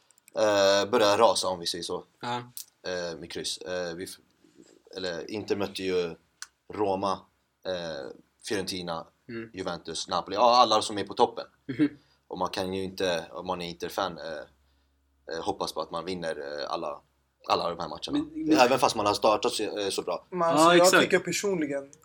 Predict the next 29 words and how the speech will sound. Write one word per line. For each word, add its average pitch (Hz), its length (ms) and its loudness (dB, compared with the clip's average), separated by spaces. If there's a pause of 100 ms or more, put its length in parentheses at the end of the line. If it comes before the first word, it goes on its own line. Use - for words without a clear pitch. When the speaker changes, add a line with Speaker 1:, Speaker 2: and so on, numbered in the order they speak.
(120)
Speaker 4:
om 160 280 -8
du 170 160 -4
ska 165 180 -4
vara 151 180 0
ett - 140 -12
lag 143 260 -4
som 143 200 -20
utmanar 151 460 -6
ligan, 139 360 -4 (220)
om 165 220 -8
du 156 120 -6
ska 170 140 -6
vara 151 100 -6
en 147 60 -10
sån 151 140 -12
som 143 280 -14 (720)
har 156 200 -6
ambition 156 440 -2
att 151 140 -4
vinna 151 160 -2
ligan, 139 420 -6
du 151 80 -4
ska 156 160 -6
kunna 151 220 -8
vinna 156 260 -4
ett 143 100 -8
sto-, 156 560 -8
topplag. 151 440 -4 (800)
Och 151 260 -8